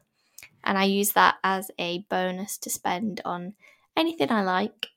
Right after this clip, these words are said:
The only rule is that it has to be something for me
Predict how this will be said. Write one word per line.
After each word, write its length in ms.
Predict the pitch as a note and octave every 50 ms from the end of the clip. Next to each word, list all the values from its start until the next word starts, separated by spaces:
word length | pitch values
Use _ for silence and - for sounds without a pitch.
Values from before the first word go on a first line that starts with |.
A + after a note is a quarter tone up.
| _ _ -
The 280 | A#3 G#3+ A#3+ A#3 A3+ A#3
only 160 | A#3+ A#3 A3
rule 300 | G#3 G#3 F#3+ F#3+ F#3+ F#3
is 260 | F#3 F#3 F#3 - - -
that 140 | - -
it 80 | - -
has 260 | - - F#3 - -
to 80 | - -
be 100 | - F#3+
something 640 | - - F#3+ F3+ F#3+ - - - F3+ F3 F3 F3 - -
for 220 | - - - F3+
me 400 | F#3 G3 A3 C4 C#4+ D4 D4 D4